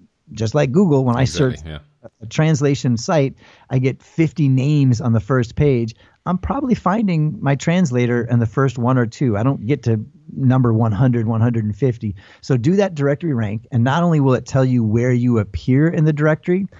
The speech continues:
Speaker 1: it'll tell you what you need to do to improve. And so I've, I've seen some mistakes that's, that's easy to make that, that, uh, translators have made, where, uh, in your language pair, you, you're English to Spanish, but you're Spanish native,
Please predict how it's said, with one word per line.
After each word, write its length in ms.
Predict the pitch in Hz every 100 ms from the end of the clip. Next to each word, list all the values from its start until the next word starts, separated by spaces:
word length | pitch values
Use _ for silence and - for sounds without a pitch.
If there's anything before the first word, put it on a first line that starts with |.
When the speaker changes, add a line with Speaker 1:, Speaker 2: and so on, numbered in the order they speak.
| - _ -
Speaker 1:
it'll 180 | 135 131
tell 180 | -
you 160 | 147 135
what 260 | 123 135 175
you 100 | 131
need 260 | 131 123
to 80 | 117
do 300 | 110 117 113
to 180 | - 117
improve. 540 | 101 - 117 98 92 - _ -
And 140 | 156
so 100 | 208
I've, 160 | 185 170
I've 180 | - 151
seen 200 | - 427
some 140 | 226
mistakes 460 | 180 - 131 127 -
that's, 260 | 123 113
that's 260 | - 131 123
easy 340 | - 156 156 151
to 60 |
make 260 | 127 123 123
that, 160 | 123 120
that, 260 | 127 117 117
uh, 160 | 113 107 - _
translators 400 | - 135 123 113
have 240 | 104 143
made, 280 | 131 120 110 - - _
where, 640 | 156 135 147 143 139 135 -
uh, 380 | 123 131 120 95 73 _ _ -
in 220 | 190 208
your 180 | 190 156
language 540 | 143 156 147 131 101
pair, 460 | - 113 92 98 117 _ _ -
you, 260 | 131 127 123
you're 200 | 135 123
English 300 | 123 165 170
to 100 | -
Spanish, 440 | 139 - 131 127 117
but 140 | -
you're 100 | 117
Spanish 460 | 95 - 139 135 123
native, 400 | 127 123 110